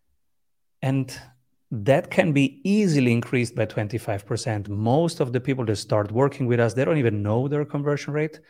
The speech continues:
Then we start tracking it, and you see it's around twenty percent, twenty-five percent.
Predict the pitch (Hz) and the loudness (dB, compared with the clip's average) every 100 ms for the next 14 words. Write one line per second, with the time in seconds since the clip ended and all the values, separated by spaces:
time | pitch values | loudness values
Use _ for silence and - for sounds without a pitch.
0 | _ - 113 113 113 120 110 - 135 135 | _ -6 -2 0 0 0 -2 0 -2 -2
1 | 151 143 151 139 113 107 123 110 101 101 | -2 -2 -2 -4 -4 -4 -4 -2 -2 -4
2 | 110 101 101 98 98 - 98 - - 139 | -4 -2 -2 -4 -10 -14 -12 -10 -8 -8
3 | - 156 - _ _ 101 95 - 110 - | -8 -10 -12 _ _ -10 -10 -8 -8 -8
4 | 147 165 196 | -10 -6 -8